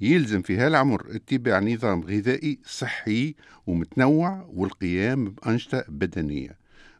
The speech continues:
مش القهوة والشيشة والفرجة في الماتشوات. بما أنه لكل بداية نهاية، نختم بالعقد السابع من الستين والسبعين وما فوق أو عمر القرد. بنادم يجلد وشعره يطيح وفمه يولي دربوكة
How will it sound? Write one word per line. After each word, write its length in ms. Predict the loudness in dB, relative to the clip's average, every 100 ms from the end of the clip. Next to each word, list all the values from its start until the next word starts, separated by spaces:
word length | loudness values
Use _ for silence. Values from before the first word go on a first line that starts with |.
| 0
مش 200 | 0 0
القهوة 560 | 2 6 8 8 6
والشيشة 840 | 6 2 2 2 2 2 2 4
والفرجة 460 | 4 2 0 0 -2
في 80 | -2
الماتشوات. 680 | 0 0 -2 -2 -2 -4 _ _ _ -4
بما 320 | -2 -2 -2
أنه 180 | -2 0
لكل 400 | -2 -4 -4 -4
بداية 380 | -4 -4 -2 -2
نهاية، 580 | -2 2 4 4 2 0 -10 -12 -2
نختم 340 | 0 0 -2
بالعقد 400 | 0 -2 -2 -6 -12
السابع 640 | -12 -2 2 2 4 4 2 _ _ _
من 60 | -6
الستين 640 | -6 -6 -6 2 6 6
والسبعين 640 | 4 0 -4 0 2 2 2
وما 240 | 0 2 0
فوق 580 | 0 0 0 -4 -4 0
أو 200 | 0 0
عمر 280 | 0 0 -2
القرد. 380 | -8 -2 -2 -2 -14 _ -10
بنادم 520 | 2 4 6 6 4 0 -8
يجلد 640 | -6 2 2 4 4 2 -4
وشعره 420 | -14 -6 -4 -2
يطيح 580 | -4 -2 0 0 -2 -6
وفمه 420 | -12 -2 2 4
يولي 260 | 4 2 -2
دربوكة 760 | -4 -4 -2 -2 0 0 0